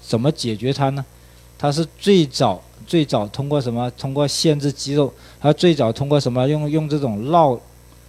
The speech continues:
用这种烙铁的方法。他就什么？他就拿一个烙铁，就像我们是，不是以前说烙铁是一种，一种酷刑吗？他就拿个烙铁一烙，烙在肩关节的一个前方。而且他很聪明，这个医生，他知道什么？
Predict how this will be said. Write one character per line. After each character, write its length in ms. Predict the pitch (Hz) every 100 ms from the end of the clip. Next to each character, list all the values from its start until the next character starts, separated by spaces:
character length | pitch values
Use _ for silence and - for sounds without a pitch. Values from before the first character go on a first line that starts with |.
| - -
用 120 | 170
这 80 | 165
种 220 | 160 131
烙 220 | 151 180 151
铁 280 | - 117 107
的 120 | 117
方 240 | - 131
法。 240 | 131 117 - -
他 120 | - 139
就 140 | 151
什 160 | 143 127
么？ 160 | 135 - -
他 140 | - 135
就 140 | 147
拿 200 | 147 120
一 80 | 135
个 140 | 143
烙 260 | 151 165 143
铁， 300 | 131 - 90 -
就 100 | 131
像 200 | 135 147
我 80 | 120
们 160 | 113 131
是， 460 | 143 143 139 131 131
不 100 | 143
是 120 | 147
以 60 | 120
前 240 | - 127
说 160 | 127 139
烙 200 | 151 135
铁 180 | - 107
是 160 | 143
一 60 | 139
种， 260 | 127 104 107 -
一 80 | 139
种 140 | 123 110
酷 240 | - 170
刑 220 | 135 113
吗？ 180 | 113 113 - - - -
他 100 | 139
就 120 | 160
拿 100 | 147
个 140 | 143
烙 200 | 160 165
铁 240 | 139 - 104 - - -
一 100 | 120 147
烙， 240 | 165 151
烙 180 | 151 147
在 100 | 143
肩 260 | 139 143 139
关 240 | 143 139
节 140 | 123
的 120 | 120 120
一 20 |
个 120 | 135
前 300 | 127 - 107
方。 240 | 113 127 123 - - - -
而 60 | 156
且 100 | 151
他 180 | 156
很 140 | 156 123
聪 180 | - 156
明， 180 | 147
这 60 | 151
个 100 | 160
医 160 | 151 143
生， 220 | 147 143 - - -
他 120 | 165
知 160 | 156 170
道 140 | 185
什 140 | 160
么？ 140 | 143